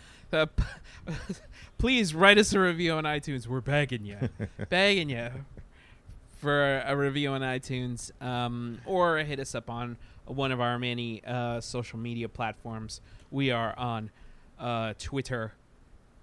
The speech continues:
Speaker 1: Instagram, Facebook. Although we don't update, uh, Facebook as much, we do update Instagram a lot. So, um, yeah, drop us a line.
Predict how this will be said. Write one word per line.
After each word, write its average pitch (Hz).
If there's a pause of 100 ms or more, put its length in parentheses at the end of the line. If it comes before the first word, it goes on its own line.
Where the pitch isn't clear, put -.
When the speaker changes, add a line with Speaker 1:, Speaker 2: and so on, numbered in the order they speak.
(120)
Speaker 1:
Instagram, 113 (640)
Facebook. 123 (500)
Although 190
we 190
don't 208
update, 175 (180)
uh, 139
Facebook 147
as 127
much, 139 (380)
we 151
do 196
update 180
Instagram 131
a 120
lot. 127
So, 127
um, 120 (500)
yeah, 247
drop 156
us -
a 175
line. 170